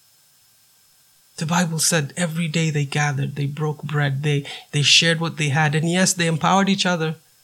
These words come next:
There was no laziness. They empowered each other, but where someone lacked and someone had plenty of, or even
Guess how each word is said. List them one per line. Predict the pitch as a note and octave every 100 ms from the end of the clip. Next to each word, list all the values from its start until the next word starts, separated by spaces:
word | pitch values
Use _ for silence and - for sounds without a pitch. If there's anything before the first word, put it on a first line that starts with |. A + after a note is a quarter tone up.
| _
There | E3
was | E3+
no | G3
laziness. | F#3+ F#3+ E3 C#3+ B2+ B2 - - _ _ _ _ _ _ _ _ _ _ _ _
They | D#3
empowered | D#3 D#3 F3+ F3+
each | F3+
other, | F3+ E3
but | D#3 D#3
where | D#3+ E3 E3 D#3 -
someone | - - F3+ F3+ E3+
lacked | D#3+ D#3+ F3 -
and | D#3
someone | D3 D#3+ E3 D3+
had | C3+ C3+ C#3+ D3 - -
plenty | - C#3+ D3+ D3 F3
of, | F#3 G3 G3
or | F3+ D3+
even | G3 F#3+